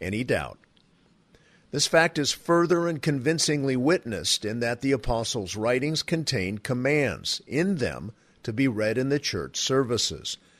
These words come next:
The early church patterned their services after those of the Jewish synagogues,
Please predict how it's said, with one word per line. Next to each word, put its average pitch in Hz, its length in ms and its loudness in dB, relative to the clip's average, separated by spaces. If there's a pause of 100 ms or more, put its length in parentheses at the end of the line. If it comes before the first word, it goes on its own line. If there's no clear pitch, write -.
(400)
The 90 160 -8
early 110 240 -2
church 139 400 2
patterned 135 480 2
their 143 120 0
services 143 640 2
after 120 320 2
those 120 360 2
of 117 140 -2
the 120 80 -2
Jewish 120 400 0
synagogues, 131 800 0